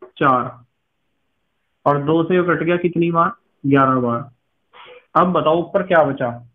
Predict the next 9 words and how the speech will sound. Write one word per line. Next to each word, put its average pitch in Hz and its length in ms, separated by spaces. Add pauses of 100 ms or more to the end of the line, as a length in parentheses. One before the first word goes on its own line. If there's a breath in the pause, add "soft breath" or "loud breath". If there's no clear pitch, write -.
दो 185 240
साफ, 180 300
चार 185 280
साफ, 170 240
बाईस 180 300
साफ, 170 320
ए 185 100
क्यूब 180 240
साफ, 160 320